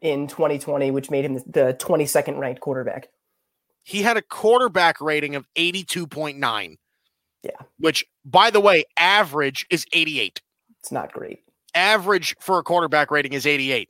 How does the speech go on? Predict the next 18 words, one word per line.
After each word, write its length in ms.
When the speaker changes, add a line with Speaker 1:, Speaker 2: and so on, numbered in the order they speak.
Speaker 2:
Okay. 320
Cam 420
Newton 520
was 460
atrocious 1200
last 360
year, 200
but 340
you 180
bring 240
up 100
some 200
good 220
points. 380
That's 400
a, 180
you 200
know, 260